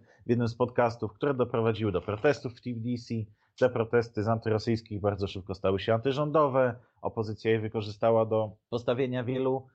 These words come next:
żądań politycznych wobec rządzących. Rządzący część spełnili, część nie i te protesty w zasadzie trwały aż do dnia wyborów. W takim ciągu wydarzeń opozycja, no, miała zdecydowanie bardzo silne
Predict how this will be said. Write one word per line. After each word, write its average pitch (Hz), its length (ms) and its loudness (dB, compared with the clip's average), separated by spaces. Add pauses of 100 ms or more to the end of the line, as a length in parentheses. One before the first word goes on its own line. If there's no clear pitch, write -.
(140)
żądań 135 400 0
politycznych 165 680 -2
wobec 143 300 -2
rządzących. 135 880 -2
Rządzący 120 540 -2
część 139 220 -4
spełnili, 185 500 0
część - 280 -6
nie 190 220 0
i 147 60 -6
te 151 100 2
protesty 151 420 0
w 127 60 -2
zasadzie 131 420 2
trwały 131 460 4
aż 120 200 0
do 113 140 2
dnia 113 220 -2
wyborów. 101 440 -2 (140)
W - 60 -20
takim 180 300 -2
ciągu 135 300 -6
wydarzeń 107 460 -2
opozycja, 127 580 -6
no, 123 380 -6 (120)
miała 123 380 -2
zdecydowanie 120 880 -4 (460)
bardzo 127 460 -4
silne 135 560 -6